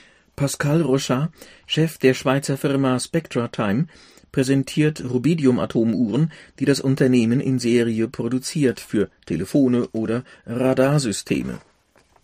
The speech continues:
Spectra Time-Techniker François Delacqui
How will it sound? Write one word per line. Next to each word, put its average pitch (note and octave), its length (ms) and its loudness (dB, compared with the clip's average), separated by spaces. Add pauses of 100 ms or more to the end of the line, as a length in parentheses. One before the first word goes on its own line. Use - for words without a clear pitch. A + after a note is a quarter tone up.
(1700)
Spectra E3+ 400 0
Time-Techniker D3 880 0
François C3+ 560 -2 (600)
Delacqui B2+ 540 2